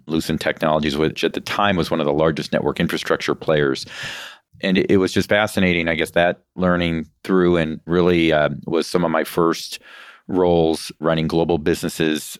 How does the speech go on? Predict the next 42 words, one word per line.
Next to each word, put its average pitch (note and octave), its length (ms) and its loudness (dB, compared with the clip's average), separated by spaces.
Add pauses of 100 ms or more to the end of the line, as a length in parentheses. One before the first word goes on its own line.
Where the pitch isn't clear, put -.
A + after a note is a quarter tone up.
(100)
as E2 160 -6
well F#2 240 2
as D#2+ 160 0
understanding D#2+ 640 0
networking D#2+ 640 -2 (560)
and D#2+ 180 0
then D#2+ 120 2
evolving D#2+ 680 0 (120)
into E2 320 -2
running D#2+ 260 0
companies D#2+ 520 -2
post - 340 -2
that. D2 280 2
So D2 280 0 (140)
post - 400 -2
another E2+ 360 0
transatlantic D2+ 640 0
merger, D2 380 -2
Alcatel E2+ 520 0
and D2 120 -2
Lucent. D2 420 -2
So D2 300 2 (220)
<laughs> - 200 -20 (540)
had F2 200 0
two F#2+ 180 2
in F2 60 0
a D2+ 80 0
row, D#2 380 4 (340)
then E2+ 280 -2
started E2 340 0
running E2 260 0
businesses E2 500 -2
and D#2 120 -6
companies, D#2 480 -2
did D#2+ 220 -2
work D#2+ 280 2
in D2 120 0
healthcare, D#2 580 0
diagnostic D2+ 560 -2
imaging. F2+ 400 0
So E2+ 140 0
another D#2+ 420 2